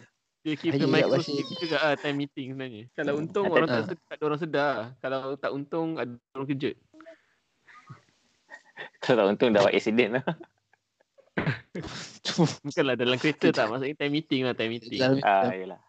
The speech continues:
Speaker 3: yelah, yelah.
Speaker 2: Okey. Uh, <clears throat> ada lagi tak perbincangan ni, Bashir?
Speaker 1: <laughs> Ah,
Speaker 2: Macam,
Speaker 1: ah,
Speaker 2: macam
Speaker 1: ah.
Speaker 2: serius.
Speaker 1: Dah lah kot. Apa lagi ya?
Speaker 2: Hmm.
Speaker 1: Itulah,
Speaker 2: Ah,
Speaker 1: kata-kata
Speaker 2: kita
Speaker 1: terakhir, janganlah tidur dalam kereta.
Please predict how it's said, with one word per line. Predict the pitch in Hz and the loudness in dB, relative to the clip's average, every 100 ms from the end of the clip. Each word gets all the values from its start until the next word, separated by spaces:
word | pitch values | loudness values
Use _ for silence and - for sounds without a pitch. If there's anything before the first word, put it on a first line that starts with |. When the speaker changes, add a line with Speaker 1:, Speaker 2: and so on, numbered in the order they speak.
| _ | _
Speaker 3:
yelah, | 98 95 | -8 -8
yelah. | 92 95 _ _ _ _ - 339 339 - - _ _ _ | -8 -16 _ _ _ _ -4 -2 -2 -6 -16 _ _ _
Speaker 2:
Okey. | - 151 - _ _ - | -14 -12 -14 _ _ -12
Uh, | - 120 123 - | -4 0 0 2
<clears throat> | - 208 151 - - | 4 6 4 0 -6
ada | 139 143 | 0 4
lagi | 175 180 165 | 4 2 0
tak | 214 | 0
perbincangan | 147 165 175 190 190 | -2 -4 -4 -2 -2
ni, | 190 180 | -2 -2
Bashir? | 185 180 131 - _ _ _ | -2 -2 -4 -6 _ _ _
Speaker 1:
<laughs> | - - 294 - 262 - 247 - _ _ 185 - - - - - _ - _ _ _ - - - | -20 -2 0 0 -4 -6 -10 -10 _ _ -16 -14 -14 -18 -20 -20 _ -20 _ _ _ -18 -18 -10
Ah, | - 120 117 101 | -2 0 2 0
Speaker 2:
Macam, | - 101 101 | -2 -2 -2
Speaker 1:
ah, | 117 | -4
Speaker 2:
macam | 98 - | -6 -6
Speaker 1:
ah. | - | -6
Speaker 2:
serius. | 95 120 120 - - - - _ - | -4 -4 -6 -12 -20 -20 -20 _ -16
Speaker 1:
Dah | 117 110 | -4 -2
lah | 104 120 | 0 0
kot. | 165 131 - - _ | -2 -6 -8 -20 _
Apa | 135 131 | -4 0
lagi | 131 151 | 0 0
ya? | 214 - _ _ _ - | -2 -8 _ _ _ -20
Speaker 2:
Hmm. | 110 - _ _ _ _ _ _ _ | -18 -20 _ _ _ _ _ _ _
Speaker 1:
Itulah, | - 147 120 | -2 2 2
Speaker 2:
Ah, | 117 | 0
Speaker 1:
kata-kata | 127 127 127 123 | -4 -2 0 -2
Speaker 2:
kita | 127 | -2
Speaker 1:
terakhir, | 139 135 143 | 0 0 2
janganlah | 135 135 135 | 2 2 0
tidur | 135 127 - | -2 -6 -4
dalam | 127 123 | -2 -2
kereta. | 117 120 - | -2 -6 -6